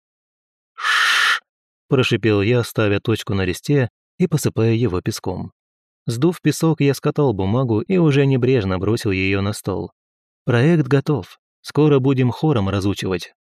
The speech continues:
Здравия желаю. Теперь можно и поговорить». «Я тебя слышу, Андрей Иванович. Просто с мысли боялся сбиться. Так что пишет Бестужев?» «При дворе Георга шевеления не слишком обнадеживающие начались.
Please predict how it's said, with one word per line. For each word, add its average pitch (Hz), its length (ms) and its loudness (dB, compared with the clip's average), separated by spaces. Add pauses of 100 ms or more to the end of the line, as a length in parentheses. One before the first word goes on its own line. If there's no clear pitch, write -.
Здравия 98 520 0
желаю. 92 480 0 (380)
Теперь 123 320 0
можно 117 380 0
и 107 80 -2
поговорить». 104 640 -4 (960)
«Я 127 260 4
тебя 127 280 0
слышу, 101 420 -2
Андрей 104 320 0
Иванович. 90 520 -4 (300)
Просто 127 340 0
с - 80 -8
мысли 127 320 0
боялся 90 460 -2
сбиться. 90 560 -8 (460)
Так 127 300 2
что 160 240 0
пишет 113 280 0
Бестужев?» 98 640 -4 (880)
«При 147 200 0
дворе 120 380 4
Георга 110 640 2
шевеления 123 680 2
не 98 120 0
слишком 107 440 0
обнадеживающие 101 1040 0
начались. 92 600 -2